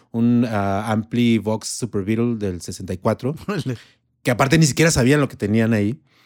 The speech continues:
Speaker 1: Pero es, es un ampli que hay tan poquitos que cuando lo escuchas sabes que es esa cosa específica, ¿no?
Speaker 2: Ok.
Speaker 1: No sé, me compré una guitarra eléctrica, una Peavey, la T sesenta, que es una, una guitarra, pues, barata relativamente,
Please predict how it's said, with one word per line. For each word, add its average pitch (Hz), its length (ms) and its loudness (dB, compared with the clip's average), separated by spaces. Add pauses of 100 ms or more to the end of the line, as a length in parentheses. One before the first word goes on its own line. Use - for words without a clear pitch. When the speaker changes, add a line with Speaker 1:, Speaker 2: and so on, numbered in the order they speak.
Speaker 1:
Pero 127 160 0
es, 131 200 -2
es 147 160 -4
un 170 100 4
ampli 175 440 0 (640)
que - 80 2
hay 127 100 4
tan 165 360 -2
poquitos 165 640 -4 (240)
que 113 160 -4
cuando 117 240 2
lo 117 80 2
escuchas - 340 -2
sabes 147 420 0
que 147 100 -4
es 139 100 -6
esa 135 180 -6
cosa 127 220 -8
específica, 120 520 -12
¿no? 113 100 -4
Speaker 2:
Ok. 139 80 -6
Speaker 1:
No 123 100 -4
sé, 120 120 -6
me 107 100 -2
compré 110 200 -2
una 127 100 4
guitarra 131 380 2
eléctrica, 127 800 -2 (320)
una 127 280 -4
Peavey, 127 680 0 (120)
la 127 320 -18
T 143 160 -12
sesenta, 160 720 -4
que - 80 -12
es - 100 -10
una, 160 220 -4
una 156 160 -4
guitarra, 147 580 0 (540)
pues, - 320 0 (340)
barata 139 720 4
relativamente, 127 1000 0